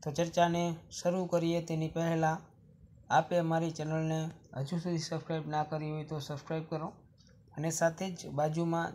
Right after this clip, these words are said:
જે બેલનો આઇકોન છે તેને પણ ટચ કરો, જેથી કરીને અમે કોઈ પણ વીડિયોઝ મૂકીએ તો તેના notification તમને સૌપ્રથમ મળી રહે.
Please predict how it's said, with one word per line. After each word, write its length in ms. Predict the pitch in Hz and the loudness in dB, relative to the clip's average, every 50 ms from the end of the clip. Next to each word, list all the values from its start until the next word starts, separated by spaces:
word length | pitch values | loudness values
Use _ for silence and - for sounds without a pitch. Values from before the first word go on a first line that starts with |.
| - | -8
જે 140 | - - 143 | -6 -4 -4
બેલનો 320 | 139 147 151 151 151 156 151 | -2 0 0 0 0 0 0
આઇકોન 460 | 147 143 139 143 - 170 175 175 165 | 0 -2 -2 -4 -4 -4 -2 -2 -4
છે 220 | 160 - 175 175 | -4 -4 -6 -6
તેને 260 | 170 - - 143 143 143 | -6 -4 -4 -4 -2 -2
પણ 280 | 139 147 147 147 143 135 - - - - - | -2 -2 -2 -2 -2 -6 -10 -18 -10 -4 -2
ટચ 200 | 143 160 160 - | -2 -2 -2 -4
કરો, 320 | - - 156 165 175 175 - - - - - - - - - - - - - - - | -4 -4 -2 -2 -2 -4 -6 -14 -20 -20 -20 -20 -20 -20 -20 -20 -20 -20 -18 -8 -4
જેથી 320 | - 165 160 170 175 175 | -2 -2 0 0 0 2
કરીને 460 | 170 165 170 170 165 165 165 160 165 - - - | 2 2 2 2 2 2 2 0 -2 -4 -8 -6
અમે 160 | 139 151 151 | -4 -4 -2
કોઈ 180 | 147 151 151 | 0 -2 -2
પણ 200 | 156 - 160 151 | -2 -2 -2 -2
વીડિયોઝ 420 | 143 143 143 151 156 160 147 135 - | -2 -2 -2 -2 -2 -2 -2 -2 -2
મૂકીએ 400 | 123 131 147 - - 170 143 120 - - - - - | -2 -4 -4 -4 -2 -2 -2 -2 -4 -8 -16 -12 -8
તો 120 | 131 131 | -8 -6
તેના 260 | 131 156 151 151 143 | -4 -4 -4 -2 -2
notification 800 | 135 127 139 147 156 165 156 156 156 156 - 156 147 - 160 156 | 0 0 -2 -2 -2 -4 -4 -4 -4 -4 -4 -4 -4 -4 -4 -4
તમને 320 | 147 147 143 139 135 135 131 | -4 -4 -2 -2 -2 -2 -2
સૌપ્રથમ 580 | 131 - 147 151 156 147 131 127 - 143 139 165 - - - - - - - - - - - | -2 -4 -4 -4 -4 -4 -4 -4 -2 -4 -4 -6 -8 -14 -20 -20 -20 -20 -20 -20 -16 -8 -4
મળી 260 | 139 139 143 143 131 | 0 0 2 2 0
રહે. 160 | 117 110 107 | 0 -2 -6